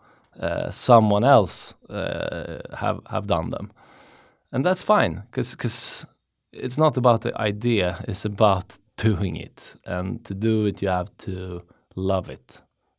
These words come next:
Uh, it's much better to do, to, to go through with a shit idea, uh, that you love than to go through with a fantastic idea and theory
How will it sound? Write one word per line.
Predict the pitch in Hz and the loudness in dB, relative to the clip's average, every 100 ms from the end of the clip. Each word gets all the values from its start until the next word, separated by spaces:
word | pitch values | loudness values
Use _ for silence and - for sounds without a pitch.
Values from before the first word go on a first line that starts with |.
| _ - | _ -20
Uh, | - - - - - | -20 -16 -16 -16 -16
it's | - - 123 | -16 -4 2
much | 120 135 139 110 - - | 6 8 8 6 2 -4
better | 101 98 | -4 -4
to | 95 92 | -8 -8
do, | 98 95 95 - - | -4 -2 -4 -6 -12
to, | - 101 | -12 -10
to | - 98 98 - - - - - | -10 -8 -8 -10 -18 -20 -20 -2
go | - 117 | 6 8
through | 110 - 120 117 | 6 0 2 4
with | 110 95 | 4 4
a | 95 90 - | 2 0 -2
shit | - - - - - 95 | -6 -2 0 0 -2 -4
idea, | 87 92 98 65 - _ _ - | -4 -2 -2 -4 -8 _ _ -12
uh, | 85 71 50 50 50 80 80 | -8 -6 -6 -6 -6 -8 -4
that | 101 98 | -4 -2
you | 98 | 0
love | 101 85 - _ _ _ - | 2 0 -4 _ _ _ -4
than | 101 | -4
to | 92 104 | -4 -4
go | 101 | -2
through | 95 - 104 98 | -4 -4 -4 -4
with | 95 92 | -6 -6
a | 95 90 90 90 | -6 -6 -8 -12
fantastic | - 95 - - 120 110 - - 95 87 _ - | -10 -12 -12 -6 -2 -2 -6 -12 -12 -12 _ -14
idea | - 95 92 90 | -6 -4 -2 -4
and | 92 | -4
theory | - 107 98 87 87 | -2 -2 0 -2 -6